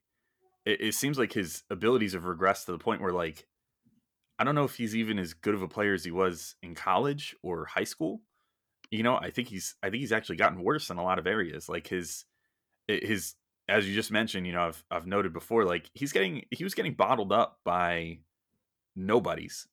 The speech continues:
you know, in that Cavs game, that first one. And, you know, for as much as he showed on defense where he was kinda being a pest, like, it, he almost committed a, a backcourt violation, getting, like, one-on-one defended by, like, I, I think it was Matt Mooney,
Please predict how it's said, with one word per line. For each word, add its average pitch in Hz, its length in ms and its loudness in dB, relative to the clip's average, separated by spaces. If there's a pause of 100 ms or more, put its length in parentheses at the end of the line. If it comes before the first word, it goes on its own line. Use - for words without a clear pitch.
you 95 140 -6
know, 90 140 -2
in 87 60 -4
that 87 180 -2
Cavs 101 320 2
game, 85 180 -8
that 87 160 -6
first - 260 0
one. 85 260 -10 (840)
And, 107 300 0
you 120 120 2
know, 104 120 8
for 110 140 0
as 101 100 -2
much 123 160 2
as - 60 -6
he 101 80 0
showed 120 240 2
on 90 100 0
defense 117 480 -4
where 87 80 -4
he 101 120 -4
was 92 100 -4
kinda 98 200 -4
being 101 140 -2
a 73 80 -6
pest, - 400 -4
like, 87 320 -2 (880)
it, 123 180 -2
he 180 300 -4
almost 156 460 0 (240)
committed 131 360 2
a, 98 460 6
a 90 60 0
backcourt 123 420 0
violation, 92 600 2
getting, 110 260 2
like, 101 320 0 (680)
one-on-one 123 640 4
defended 113 520 2
by, 95 200 4
like, 90 340 -2 (580)
I, 95 120 -2 (100)
I 98 100 2
think 180 240 -2
it 135 40 2
was 95 160 2
Matt 107 240 2
Mooney, 107 400 -2